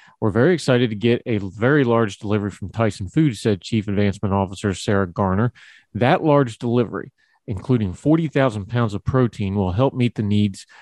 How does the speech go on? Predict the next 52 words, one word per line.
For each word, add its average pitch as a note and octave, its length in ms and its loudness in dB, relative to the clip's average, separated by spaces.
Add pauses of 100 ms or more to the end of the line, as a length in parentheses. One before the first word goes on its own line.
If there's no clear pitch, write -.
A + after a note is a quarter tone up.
(120)
for A2+ 160 -2
many A2 360 2
in G2+ 100 0
the G2+ 160 2
area. A2+ 340 2
We G#2 160 0
regularly D#3 440 2
survey C3+ 400 2
the A2+ 80 0
people A#2+ 320 0
that A2 100 2
we G2+ 120 0
serve, A2 320 0
and G2+ 120 0
the G2 60 0
number A#2+ 260 2
one D#3 220 2
thing C#3 180 0
we B2+ 120 2
hear B2 140 2
back A2 280 0
as G2 80 -14
far A#2 180 0
as G2 100 -4
feedback G#2 380 0
is F#2+ 120 -4
that G2+ 120 -4
they G2+ 120 0
want A2 280 0
more C3 200 0
protein B2 520 -2
than G#2 140 -4
produce. A#2+ 580 -2 (460)
And G#2+ 120 -6
so B2 200 2
to A#2 60 2
get A2 160 -4
this G2+ 180 -8
large A#2 260 0
donation A2+ 400 0
of F2 80 -10
protein A2 400 0
is F#2+ 120 0
giving A#2+ 280 0
people G#2 240 0
exactly G#2 360 0
what G2+ 180 -2
they G#2+ 100 0
are A2 100 2
wanting, A#2 440 2
Garner F#2+ 320 -2
said. G#2+ 320 -2